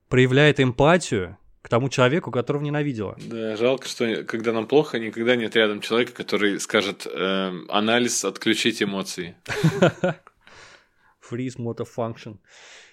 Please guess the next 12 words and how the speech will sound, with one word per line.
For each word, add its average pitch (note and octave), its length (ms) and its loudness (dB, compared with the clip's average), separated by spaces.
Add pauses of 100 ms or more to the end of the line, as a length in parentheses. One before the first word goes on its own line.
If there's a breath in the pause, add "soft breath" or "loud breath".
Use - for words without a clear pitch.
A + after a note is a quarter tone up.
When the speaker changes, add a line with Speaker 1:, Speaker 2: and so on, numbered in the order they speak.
(220 loud breath)
Speaker 2:
Я C3+ 140 6
Speaker 1:
Да. - 60 2
Speaker 2:
бы - 60 -2
тогда, B2 260 4
может, A#2+ 200 -2
Хатико - 380 0
посмотрел. G#2 640 -2
Speaker 1:
Слушай, - 360 -10
ты A#2 100 -6
видел C#3 260 0
серию G#2+ 280 0
Футурамы, G2+ 640 -6